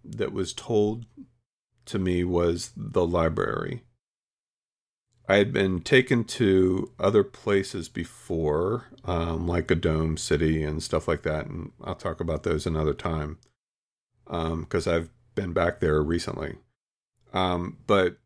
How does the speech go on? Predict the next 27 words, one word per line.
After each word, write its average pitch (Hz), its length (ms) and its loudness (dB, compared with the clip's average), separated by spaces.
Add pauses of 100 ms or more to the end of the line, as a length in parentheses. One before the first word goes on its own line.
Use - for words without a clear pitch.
(2000)
what 120 320 4
I 131 80 10
was 120 240 4
told, 98 720 2 (320)
um, 82 880 -6
in 85 400 -4
August 90 760 -2 (180)
was 87 400 -2
this 92 260 0
library 90 640 4
is 85 220 2
where 78 420 0 (720)
all 98 140 2
knowledge 82 400 2
is 73 100 -4
stored. - 460 -8 (260)
Uh, 82 280 -4
every 90 260 2
book, 85 280 2
every 82 220 2
work 82 220 0
of 85 120 -2
art, 80 240 2
every 90 220 2
dream, 82 480 -2
every 87 300 4
idea, 80 640 2